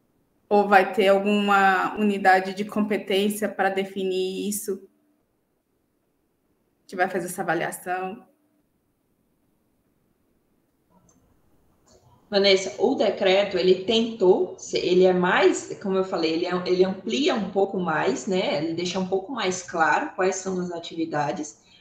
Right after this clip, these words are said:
Speaker 2: A listagem também dos anexos, ela é um pouco maior do que o decreto anterior.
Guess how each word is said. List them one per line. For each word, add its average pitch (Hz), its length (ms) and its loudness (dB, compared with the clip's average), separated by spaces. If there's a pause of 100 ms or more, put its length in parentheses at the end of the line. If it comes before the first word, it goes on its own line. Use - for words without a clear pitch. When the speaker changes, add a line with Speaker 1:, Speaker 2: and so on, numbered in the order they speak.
Speaker 2:
A 165 120 4
listagem 196 760 2
também 175 360 -4
dos 175 180 -2
anexos, 156 680 -6
ela 156 200 0
é 156 100 -2
um 180 140 -10
pouco 185 500 -2 (160)
maior 165 600 2
do 185 100 2
que 185 140 -4
o 170 140 -2
decreto 160 440 -6
anterior. 151 680 -6